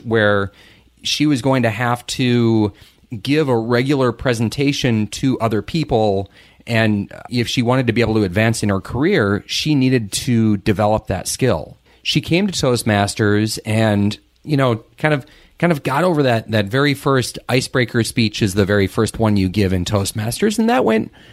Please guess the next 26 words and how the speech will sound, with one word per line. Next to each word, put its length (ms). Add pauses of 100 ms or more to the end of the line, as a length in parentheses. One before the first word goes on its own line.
(140)
it 140
went 260
pretty 340
well 280
for 300
her. 180
She 180
was, 300
she 140
was 120
very 380
anxious 480
about 300
it, 200 (420)
but 120
it 80
went 220
really 240
well. 580 (420)
A 100
couple 640
of 600 (140)
speeches 600
later, 680 (400)
it 80
was 320